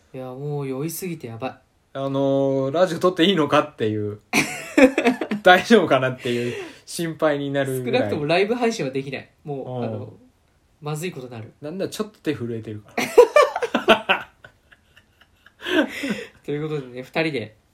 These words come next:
Speaker 1: えー、二千二十二年初の収録になっております。
Speaker 2: そうだね。
Speaker 1: 二千二十二年です、もう。
Speaker 2: うん。令和も四年ですね。
Speaker 1: 令和ってさ、まだ一年ぐらいじゃないの？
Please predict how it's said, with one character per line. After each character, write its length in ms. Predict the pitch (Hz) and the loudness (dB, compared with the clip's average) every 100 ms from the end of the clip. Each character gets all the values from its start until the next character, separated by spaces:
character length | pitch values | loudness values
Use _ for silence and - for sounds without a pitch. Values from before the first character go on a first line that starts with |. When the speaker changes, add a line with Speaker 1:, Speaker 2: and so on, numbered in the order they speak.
| - | -12
Speaker 1:
え 120 | 120 | -10
ー、 60 | |
二 80 | 131 | -8
千 200 | 151 262 | -4 -4
二 100 | 202 | -2
十 140 | 190 151 | -4 -6
二 120 | 151 | -6
年 240 | 143 113 - | -8 -10 -12
初 240 | - 180 | -12 -8
の 80 | 185 | -8
収 160 | 123 127 | -8 -10
録 180 | 113 | -10
に 60 | 120 | -14
な 100 | 113 | -16
っ 40 | |
て 100 | 107 | -16
お 40 | 110 | -18
り 60 | |
ま 120 | 104 107 | -18 -12
す。 80 | |
Speaker 2:
そ 80 | 143 | -10
う 40 | 117 | -8
だ 60 | |
ね。 380 | 107 113 127 135 135 _ _ _ _ _ _ _ | -10 -14 -14 -16 -20 _ _ _ _ _ _ _
Speaker 1:
二 60 | 135 | -16
千 140 | 156 | -12
二 100 | 147 | -10
十 100 | 147 | -8
二 120 | 135 151 | -8 -6
年 180 | 160 | -6
で 100 | 110 | -6
す、 140 | 104 - | -14 -16
も 200 | 117 107 - - | -16 -16 -16 -12
う。 40 | |
Speaker 2:
う 20 | |
ん。 440 | 117 113 110 107 104 101 - _ _ - | -8 -6 -4 -6 -8 -12 -18 _ _ -4
令 180 | 139 | -2
和 100 | 165 | 0
も 140 | 107 101 | -2 -4
四 200 | 110 139 | -6 -6
年 260 | 175 185 | -8 -8
で 140 | 185 185 | -10 -10
す 120 | - | -12
ね。 260 | 104 104 - _ _ _ | -16 -16 -20 _ _ _
Speaker 1:
令 280 | 196 262 269 | 0 0 0
和 120 | 208 | -2
っ 120 | 143 | -6
て 120 | - | -12
さ、 280 | 110 123 113 110 | -12 -12 -12 -12
ま 120 | 139 | -10
だ 140 | 202 165 | -6 -6
一 280 | 127 - 165 | -6 -10 -10
年 220 | 170 170 | -8 -8
ぐ 80 | 170 | -8
ら 60 | |
い 40 | 123 | -8
じ 80 | |
ゃ 40 | 113 | -8
な 80 | |
い 20 | |
の？ 60 | 110 | -14